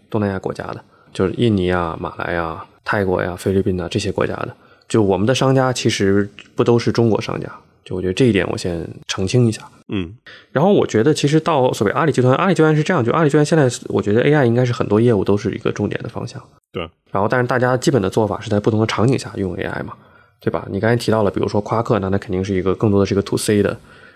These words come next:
Speaker 1: A I的一种交互的改造。然后钉钉，那它是 to B 的一种办公协同的场景下做的生产力工具，对吧？然后我们因为是做这个国际电商的，所以我们的A I更多是在国际电商的场景下去找应用。对，所以大家其实是在各自的场景下找应用。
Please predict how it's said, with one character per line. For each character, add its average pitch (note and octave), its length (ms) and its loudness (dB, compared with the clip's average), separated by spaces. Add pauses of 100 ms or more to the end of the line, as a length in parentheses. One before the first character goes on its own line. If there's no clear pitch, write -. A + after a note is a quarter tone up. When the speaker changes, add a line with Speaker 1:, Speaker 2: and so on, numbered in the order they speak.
(160)
Speaker 1:
A G#2 120 2
I F#2+ 160 2
的 F2+ 80 2
一 F2+ 80 2
种 G#2+ 180 -2
交 G#2 200 2
互 G#2+ 140 2
的 F#2+ 80 2
改 - 160 -6
造。 - 300 -10 (380)
然 F#2+ 140 -2
后 G2 80 2
钉 A#2+ 180 2
钉， A#2 160 6
那 A2+ 120 2
它 G2 120 -2
是 G2 160 0
to - 180 -8
B B2 260 0
的 G2+ 80 2
一 F#2 100 -2
种 - 280 -6
办 A#2+ 120 0
公 C3 100 4
协 C3+ 100 2
同 B2 120 4
的 A#2+ 60 4
场 G#2 180 0
景 G#2 100 0
下 - 300 -4
做 A2 180 2
的 A#2 100 0
生 A2+ 140 0
产 F#2+ 80 2
力 E2+ 80 0
工 G2+ 200 0
具， G2 180 -6 (380)
对 G2 100 -2
吧？ - 120 -2
然 F#2 120 -4
后 G#2 60 2
我 G2 160 4
们 G#2+ 120 2
因 B2 60 4
为 C3 100 4
是 B2 80 2
做 B2+ 160 4
这 G#2 80 2
个 G2 80 4
国 A2 160 0
际 B2+ 80 4
电 C#3+ 140 4
商 B2 220 4
的， A#2 60 4 (540)
所 - 160 -2
以 A2+ 40 4
我 G2 120 2
们 G2+ 100 0
的 G#2 60 4
A G#2 80 2
I G#2+ 160 0
更 G#2+ 140 2
多 G2+ 80 4
是 G2+ 60 4
在 G2+ 100 2
国 G2 180 0
际 B2 80 0
电 B2+ 140 4
商 C#3 100 4
的 C#3+ 80 4
场 - 160 -2
景 F2 120 -2
下 E2+ 140 -8
去 - 120 -14
找 - 160 -4
应 F#2 140 -4
用。 F2+ 140 -4 (380)
对， - 120 -2
所 C3+ 120 2
以 - 20 4
大 D#3+ 140 0
家 E3 140 2
其 - 80 -4
实 B2 100 4
是 C3 80 2
在 B2 120 4
各 D3+ 200 4
自 D3 100 -2
的 B2 60 2
场 - 200 -2
景 A2+ 100 4
下 G2 120 -2
找 F2 180 -4
应 G#2 120 -2
用。 F#2 160 -4